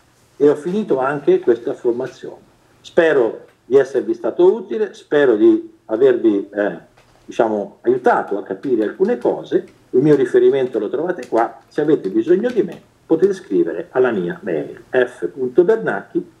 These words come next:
chiocciola ecletticalab punto com. Grazie ancora per la vostra pazienza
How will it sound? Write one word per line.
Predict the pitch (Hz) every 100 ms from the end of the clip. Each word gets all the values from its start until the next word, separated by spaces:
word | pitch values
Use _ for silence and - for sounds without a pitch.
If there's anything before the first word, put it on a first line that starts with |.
| _
chiocciola | - 147 - - 143 196 -
ecletticalab | 107 143 135 - 185 202 - - - - _
punto | 107 92 - 98 -
com. | - - - - - - _ - _
Grazie | 127 135 131 127
ancora | 113 - 131 98 92 - _
per | - 104
la | 110
vostra | 127 123 -
pazienza | 120 185 - 226 233 220 226 233